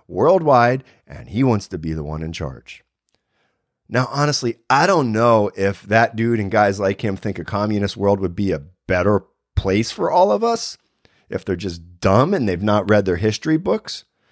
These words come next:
or if they're frothing at the mouth over the idea of controlling the entire world. It,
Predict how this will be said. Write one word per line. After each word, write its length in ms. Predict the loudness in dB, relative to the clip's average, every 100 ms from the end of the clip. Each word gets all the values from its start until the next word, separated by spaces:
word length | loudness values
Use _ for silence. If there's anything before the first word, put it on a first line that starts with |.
| _ -20 _
or 360 | 0 2 2 2
if 200 | -2 -2
they're 240 | -2 -2 -2
frothing 840 | -6 -14 0 4 4 2 -2 -2
at 180 | -2 -2
the 120 | -4
mouth 540 | 0 2 4 4 0 -4
over 180 | -4 -2
the 140 | -2
idea 340 | -4 -2 0
of 100 | 0
controlling 920 | -4 -12 -10 -14 -12 -2 2 4 2 -2
the 100 | -4
entire 360 | -4 -2 -2
world. 260 | -4 -8 -12 -18 -20 _
It, 260 | 0 0